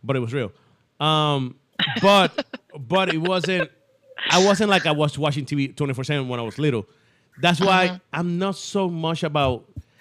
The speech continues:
Speaker 1: But I, I don't know what. That's a good question, bro. I don't know. I feel like I'd rather ha-, watch T V back then than now,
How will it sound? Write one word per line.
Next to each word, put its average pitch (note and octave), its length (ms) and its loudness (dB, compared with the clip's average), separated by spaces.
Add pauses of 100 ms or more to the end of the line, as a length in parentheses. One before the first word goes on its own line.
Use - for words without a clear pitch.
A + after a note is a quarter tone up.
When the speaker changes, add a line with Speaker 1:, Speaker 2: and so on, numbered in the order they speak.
(160)
Speaker 1:
But D3+ 180 2
I, F#3+ 280 0
I D#3 100 -2
don't A#3 140 0
know A#3+ 120 0
what. G#3+ 320 -4
That's F#3 200 -4
a C#4+ 40 -6
good A#3 160 -2
question, F3 280 0
bro. C#3+ 100 0
I D3 140 0
don't G3+ 80 -4
know. G#3 340 -2 (580)
I F#3 60 -2
feel G3+ 160 0
like B3 260 2
I'd F3 200 0
rather F#3 260 2
ha-, E3 160 0 (880)
watch D3 280 0
T - 100 0
V D#3+ 140 2
back B2+ 340 0
then C3 160 0
than G#2+ 140 -6
now, G#2 240 -6